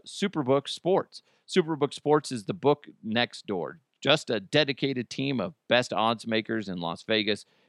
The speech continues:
making sure you get the best prices and parlays anywhere. And now, Superbook will give you a bonus of up to two hundred fifty dollars when you sign up and wager on the same day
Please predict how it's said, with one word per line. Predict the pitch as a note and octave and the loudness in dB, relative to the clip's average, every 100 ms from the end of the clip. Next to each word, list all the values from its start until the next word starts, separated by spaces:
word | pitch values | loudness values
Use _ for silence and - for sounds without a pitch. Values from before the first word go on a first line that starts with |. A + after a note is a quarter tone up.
| - | 4
making | D3+ F#3 F3 | 6 6 2
sure | - D3+ | 2 4
you | C#3+ C3 | 4 4
get | C3 A2+ | 0 -2
the | |
best | F2 C3+ F3 - | 0 2 2 2
prices | A#2 A2+ - B2 - | 2 2 0 -4 -2
and | A#2 C#3 | -4 0
parlays | B2+ G#2+ G2 A2 C3 | 2 2 2 2 4
anywhere. | F3+ D3 F#2+ - _ _ _ A2+ | 4 2 -2 -12 _ _ _ -4
And | A2+ | 0
now, | A#2 G3 F#3+ G#2+ A#2 A#2 | 4 6 6 4 -2 -4
Superbook | - - D#3+ D#3+ C3 D3 - | -10 0 0 2 2 2 2
will | C3 A2 | 0 2
give | B2+ B2 | 0 2
you | B2 G#2+ | 2 2
a | |
bonus | F#2+ B2 D#3 B2 G2 | 2 2 2 0 -4
of | - A#2 A2+ A2+ G#2 - | 0 4 6 4 2 -2
up | B2+ C#3 | -2 -2
to | - B2+ A2 | -2 -2 -2
two | - | -2
hundred | E3 C#3 A2+ | -2 -2 -4
fifty | C3 A#2 | -6 -2
dollars | G#2+ A2 A2 G#2+ - _ _ | 2 2 2 -2 -8 _ _
when | A#2 | -4
you | G#2+ | -4
sign | G2 C#3+ C#3+ | 0 2 4
up | B2+ B2 | 2 0
and | A2 G2+ | -2 0
wager | A#2+ A#2 A#2+ | 0 0 -2
on | G#2 | -2
the | F#2+ | -4
same | - C3 C#3 | 0 2 2
day | A#2 G#2 G2+ | 2 4 4